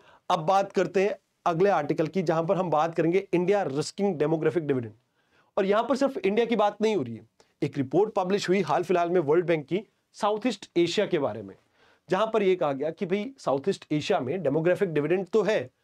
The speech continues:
but हो सकता है कि आने वाले समय में अपने डेमोग्राफिक डिविडेंड का पूरी तरह से इस्तेमाल ना कर पाए। तो यहां पर Job for Resilience रिपोर्ट आई है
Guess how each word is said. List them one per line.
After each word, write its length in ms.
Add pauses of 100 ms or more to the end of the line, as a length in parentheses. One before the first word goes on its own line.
(320)
but 160 (180)
हो 120
सकता 280
है 100
कि 200
आने 380
वाले 220
समय 260
में 220 (300)
अपने 180
डेमोग्राफिक 520
डिविडेंड 360
का 200
पूरी 340
तरह 200
से 200 (140)
इस्तेमाल 400
ना 180
कर 140
पाए। 240 (500)
तो 60
यहां 200
पर 180
Job 320 (120)
for 120
Resilience 520
रिपोर्ट 500
आई 140
है 260